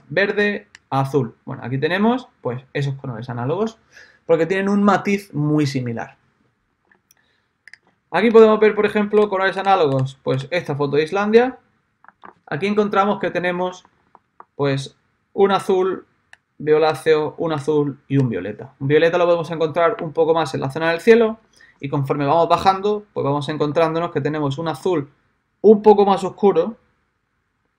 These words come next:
que sea, sería un poco un azul violáceo, y conforme vamos bajando, vamos encontrando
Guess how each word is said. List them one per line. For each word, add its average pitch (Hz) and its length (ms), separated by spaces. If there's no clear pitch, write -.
que 147 120
sea, 156 420
sería 165 300
un 160 100
poco 165 180
un 156 80
azul 160 260
violáceo, 165 540
y 147 80
conforme 160 340
vamos 175 180
bajando, 180 500
vamos 151 220
encontrando 156 640